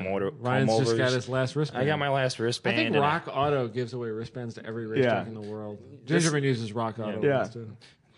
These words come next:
Speaker 1: They probably had to pay, like, ten dollars to ship these things to that track because it's in the middle of nowhere. <laughs> A FedEx truck don't go down that road. <laughs>
Speaker 2: So if you win a ten thousand dollar race, what would you, what, do you aspire to do any of the big tube frame crazy stuff, or?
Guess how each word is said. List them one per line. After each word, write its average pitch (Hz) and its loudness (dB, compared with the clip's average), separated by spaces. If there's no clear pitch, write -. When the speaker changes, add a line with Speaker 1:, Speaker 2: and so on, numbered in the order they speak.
Speaker 1:
They 123 0
probably 139 0
had 127 0
to 120 -6
pay, 117 -2
like, 110 -2
ten 110 -8
dollars 110 0
to 95 -8
ship 110 -4
these 98 -8
things 95 -10
to - -12
that 87 -8
track 92 -6
because 92 -10
it's 92 -8
in 95 -10
the 90 -10
middle 87 -12
of 80 -16
nowhere. 78 -16
<laughs> - -8
A - 4
FedEx 160 2
truck 127 -2
don't 117 -4
go 113 0
down 101 -2
that 98 -2
road. 151 -4
<laughs> - -4
Speaker 2:
So - 0
if 139 4
you 143 4
win 147 4
a 143 4
ten 147 2
thousand 131 0
dollar 123 2
race, 104 -4
what 107 -8
would 104 -8
you, 107 -2
what, 117 -4
do 127 0
you 139 6
aspire 139 2
to 127 -2
do 123 2
any 117 0
of 110 -2
the 104 -4
big 101 -4
tube 131 -2
frame 127 -6
crazy 135 -4
stuff, 147 -6
or? 92 -10